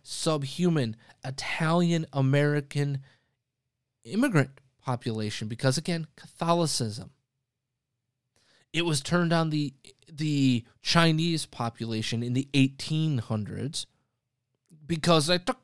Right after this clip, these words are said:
our jobs. Now, he points out that under the current trajectory, by twenty sixty-five,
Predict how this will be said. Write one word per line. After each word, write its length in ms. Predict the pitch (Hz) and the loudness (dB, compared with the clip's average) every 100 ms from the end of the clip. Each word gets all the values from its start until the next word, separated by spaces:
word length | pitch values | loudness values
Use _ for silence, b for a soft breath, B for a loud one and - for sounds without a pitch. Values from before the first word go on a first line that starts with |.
| - | 0
our 260 | 220 202 | 4 4
jobs. 1160 | 180 226 240 180 151 147 135 123 120 110 - - - _ _ _ _ _ _ _ _ _ _ _ _ _ _ _ _ _ _ _ _ _ _ _ _ _ _ _ _ _ - | 4 6 8 8 6 4 2 0 -4 -8 -12 -14 -16 _ _ _ _ _ _ _ _ _ _ _ _ _ _ _ _ _ _ _ _ _ _ _ _ _ _ _ _ _ -4
Now, 300 | 190 123 - | -2 -2 -6
he 120 | - 180 | -4 -2
points 300 | 208 240 214 | 0 0 0
out 140 | 202 | 0
that 160 | 185 156 | 2 2
under 240 | 170 220 | 2 0
the 100 | 190 | 0
current 380 | - 175 185 175 | 0 2 2 -2
trajectory, 680 | 214 185 131 135 123 117 | -8 -4 -4 -4 -4 -2
by 180 | 131 120 | -2 -4
twenty 440 | 117 - 156 190 196 | -6 -4 -2 -2 -4
sixty-five, 1080 | - 175 - 190 175 - 160 113 - - | -4 -6 -8 -6 -6 -2 -2 -2 -8 -20